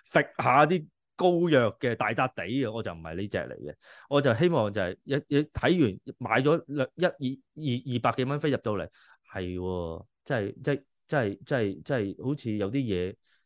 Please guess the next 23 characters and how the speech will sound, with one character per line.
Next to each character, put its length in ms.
有 100
啲 200
嘢 80
得 280
着 200
喎， 140
返， 360
返 280
去 60
喎。 340
即 120
係 280
我 140
哋 80
以 160
前 180
啫， 160
好 80
似 140
阿 100
黃 180
子 160
華 240